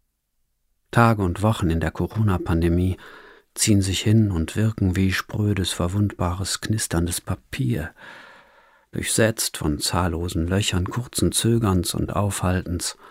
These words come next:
von ungeliebten Pausen des Innehaltens, in denen die Aufmerksamkeit aufgerufen, ja gereizt ist, wie vorher nicht, in den Unterbrechungen durch das Maskenaufsetzen und das ständige Einhalten von Distanzen in der Straßenbahn,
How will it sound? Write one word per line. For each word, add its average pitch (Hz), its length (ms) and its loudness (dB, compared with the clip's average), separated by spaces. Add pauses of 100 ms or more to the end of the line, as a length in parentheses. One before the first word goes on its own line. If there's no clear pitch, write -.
(480)
von - 180 -4
ungeliebten 120 640 2
Pausen 113 460 0
des 101 180 -2
Innehaltens, 95 880 0
in 92 200 -2
denen 95 260 2
die 113 120 -6
Aufmerksamkeit 90 1080 -2
aufgerufen, 98 680 -6
ja 85 200 0
gereizt - 840 -4
ist, - 420 -6 (540)
wie - 160 -4
vorher 98 380 -2
nicht, 110 440 -2 (320)
in 95 120 -2
den 95 160 2
Unterbrechungen 101 800 2
durch 92 160 -4
das - 200 -6
Maskenaufsetzen - 1300 -2
und 80 180 -4
das - 80 -6
ständige 87 600 -2
Einhalten 85 580 -2
von 82 180 -2
Distanzen 92 600 0
in 80 80 0
der - 80 -4
Straßenbahn, 82 800 -2